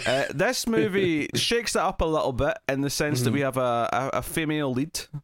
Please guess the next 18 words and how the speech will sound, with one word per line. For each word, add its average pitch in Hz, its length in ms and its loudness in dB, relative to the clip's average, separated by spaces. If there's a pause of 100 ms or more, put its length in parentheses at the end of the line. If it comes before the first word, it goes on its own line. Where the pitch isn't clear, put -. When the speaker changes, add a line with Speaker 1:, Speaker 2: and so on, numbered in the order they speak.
(180)
Speaker 1:
uh, 117 240 0
which 117 240 0
is 123 80 2
Speaker 2:
Mm-hmm. 117 80 2
Speaker 1:
nice, 117 380 -2
I 131 60 0
suppose. 143 540 -2 (540)
Speaker 2:
Yeah. 123 140 4
Speaker 1:
Um, 123 240 -2 (680)
uh, 135 220 0
Carrie 190 320 2
Wur-, 180 480 0
Wooder, 170 460 0 (240)
who 156 120 0
plays 156 360 -2
the 151 120 -2
role, 147 400 -2
um, 123 400 0